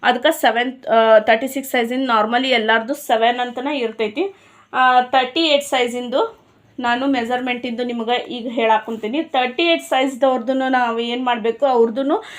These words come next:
ಆ, ಶೋಲ್ಡರು ಫೋರ್ಟೀನ್ ಫಿಫ್ಟೀನ್ ಇರ್ತೈತಿ ಅವ್ರದ್ದು. ಅದಕ್ಕೆ ಸೆವೆನ್ ಅಥವಾ ಸೆವೆನ್ ಆ್ಯಂಡ್ ಹಾಫ್ ಇಟ್ಕೋಬೇಕು ತರ್ಟಿ ಏಟ್ ಸೈಜ್ದವ್ರದ್ದು. ಆಮೇಲೆ ಅವ್ರದ್ದು ಒಂದು ನೆಕ್ ವಿಡ್ತು, ಆ, ಫೋರ್ ಆ್ಯಂಡ್ ಹಾಫ್ ಬರ್ತೈತಿ ನೋಡ್ರಿ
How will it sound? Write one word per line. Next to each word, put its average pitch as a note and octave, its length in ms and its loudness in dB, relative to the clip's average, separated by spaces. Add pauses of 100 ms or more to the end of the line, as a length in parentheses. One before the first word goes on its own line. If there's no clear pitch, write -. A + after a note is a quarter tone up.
(200)
ಆ, B3 320 6
ಶೋಲ್ಡರು C4+ 960 4
ಫೋರ್ಟೀನ್ C4 480 0
ಫಿಫ್ಟೀನ್ C4+ 400 -4
ಇರ್ತೈತಿ A#3 420 -2
ಅವ್ರದ್ದು. C4+ 600 2 (300)
ಅದಕ್ಕೆ C#4+ 360 2
ಸೆವೆನ್ C4 360 4
ಅಥವಾ C4+ 260 2 (380)
ಸೆವೆನ್ B3 320 4
ಆ್ಯಂಡ್ C4 160 2
ಹಾಫ್ A#3 520 2
ಇಟ್ಕೋಬೇಕು A3+ 580 -2 (120)
ತರ್ಟಿ C#4 260 -2
ಏಟ್ A#3+ 140 2
ಸೈಜ್ದವ್ರದ್ದು. A3 640 0 (400)
ಆಮೇಲೆ D4 260 4
ಅವ್ರದ್ದು C4+ 380 0
ಒಂದು C4+ 300 0
ನೆಕ್ A#3 260 -4
ವಿಡ್ತು, B3 540 -4 (880)
ಆ, A3+ 200 0
ಫೋರ್ A#3+ 280 -2
ಆ್ಯಂಡ್ C4+ 180 4
ಹಾಫ್ A#3 240 2
ಬರ್ತೈತಿ A3 380 0
ನೋಡ್ರಿ A3 260 0